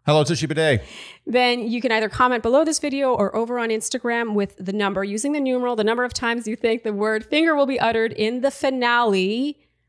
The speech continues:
Speaker 2: I'm not yet sure if that is a two-part thing. What should we say about that?
Speaker 1: Oh, shit.
Speaker 2: We're not after the final rose. Basically, the episode that leads up to the engagement, if it's a two-night thing,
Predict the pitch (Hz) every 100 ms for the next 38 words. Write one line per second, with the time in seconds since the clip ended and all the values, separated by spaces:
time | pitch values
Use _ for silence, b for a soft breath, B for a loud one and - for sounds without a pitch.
0 | _ - 269 320 311 330 - - 302 277
1 | 233 - 208 220 202 - - 190 190 -
2 | 208 247 196 - 185 175 180 185 _ _
3 | _ _ _ _ _ - 240 - 226 233
4 | - 190 175 165 156 151 - _ _ -
5 | 101 - - 233 247 254 262 254 233 220
6 | 202 190 180 151 147 - - 254 277 285
7 | 302 285 277 b - 233 254 285 277 254
8 | 226 214 220 202 196 - 220 202 196 196
9 | - 392 - b b b b _ - 330
10 | 415 - - - - 302 302 311 - -
11 | 311 320 294 269 277 - 262 294 370